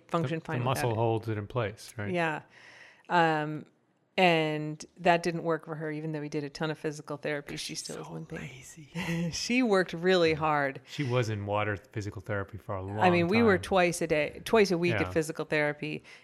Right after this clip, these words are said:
Speaker 1: and it didn't help. And so, um, eventually they did a total hip replacement. So she has a <laughs> titanium hip,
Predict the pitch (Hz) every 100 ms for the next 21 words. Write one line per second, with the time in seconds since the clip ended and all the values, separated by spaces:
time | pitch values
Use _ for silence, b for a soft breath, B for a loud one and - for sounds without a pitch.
0 | _ 170 160 170 160 160 156 156 - 165
1 | 156 - 151 147 143 139 b b b -
2 | 165 147 143 - 170 190 214 190 170 160
3 | 156 151 147 175 160 147 208 202 170 175
4 | 160 156 147 151 160 165 175 - 196 185
5 | 180 180 175 170 156 156 -